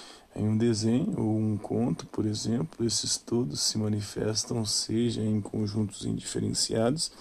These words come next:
seja a partir de um só traço que impregna e evoca uma totalidade indivisível. Esses esquemas globais são funcionais, ou seja, a serviço da atividade pessoal da criança.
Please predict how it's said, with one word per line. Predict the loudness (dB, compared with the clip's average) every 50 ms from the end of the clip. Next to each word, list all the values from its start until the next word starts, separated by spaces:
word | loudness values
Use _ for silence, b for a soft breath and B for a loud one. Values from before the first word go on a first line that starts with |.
| B B B B B B B B B
seja | -4 -2 0 0
a | 0
partir | -2 -6 -6 -4 -4 0
de | 2 2
um | 2 2
só | 0 0 0 0 0 -2 -4 _
traço | -2 0 0 0 0 0 0 0 -2 -2
que | -6 -4 0 0
impregna | 0 0 0 -2 -2 0 2 2 2 2 2 2 2 2 2
e | 2 2 2 2
evoca | 0 0 -2 -2 -2 0 0 0 -2 -6 -6 -4
uma | -2 -2 -2
totalidade | -2 -2 -4 -2 0 0 0 0 0 0 0 0 0 -2 -4 -6 -12 -4 -2
indivisível. | 2 2 2 2 2 0 0 0 -2 -2 -2 -2 -2 -4 -4 -8 -14 -20 -20 -20 -20 B B B B B B B B B B B B B -4
Esses | -2 -2 2 2 2
esquemas | 2 2 0 0 0
globais | 2 2 2 4 4 2 2 2
são | 2 -2 -2 -2
funcionais, | -2 -2 -2 -2 -2 -2 -2 -2 -2 -2 -2
ou | -2
seja, | -2 -2 -2 -2 -2
a |
serviço | -2 -2 -2 -2 -4 -2 -4 -4 -2
da | -4 -6
atividade | -6 -6 -6 -4 -2 -2 -2 -2 -4
pessoal | -4 -4 -2 -2 0 0 -2
da | -2 -2
criança. | -6 -6 -4 -2 -2 0 0 0 2 0 0 -2 -4